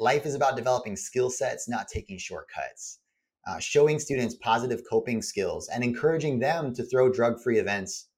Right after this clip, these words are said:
for their own community. So it's not just a one and done. Like, this is something that can build and build in your community to be a lasting change maker. Another thing that's really, really fun for people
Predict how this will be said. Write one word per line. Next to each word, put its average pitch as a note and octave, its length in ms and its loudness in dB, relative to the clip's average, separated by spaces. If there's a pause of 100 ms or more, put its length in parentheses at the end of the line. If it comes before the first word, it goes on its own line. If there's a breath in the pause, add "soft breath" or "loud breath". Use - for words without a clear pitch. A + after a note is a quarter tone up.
for A2 100 4
their G2+ 180 4
own G#2+ 140 -2
community. G2 640 -6 (480)
So A2+ 300 2
it's A2 280 -2
not C#3 180 2
just D3 160 -2
a C3 60 4
one A#2+ 200 2
and A2 180 0
done. F2+ 260 -2
Like, F2 200 -8
this B2+ 180 2
is B2+ 100 -6
something B2+ 280 -2
that A2 140 0
can F2+ 200 -8 (100)
build A#2 380 2 (100)
and F2+ 240 -8
build G#2 380 -2
in G2+ 100 -6
your F#2+ 200 -2
community F#2 500 -6 (240)
to G2+ 100 -8
be G#2 120 0
a G2 80 2
lasting F#2+ 400 0
change F2+ 320 -8
maker. D2+ 460 -12 (500 soft breath)
Another B2+ 300 4
thing D3 220 4
that's C3 200 0
really, A#2+ 560 2
really A#2 240 2
fun A2 300 -2
for D3 160 -4
people E3 500 -4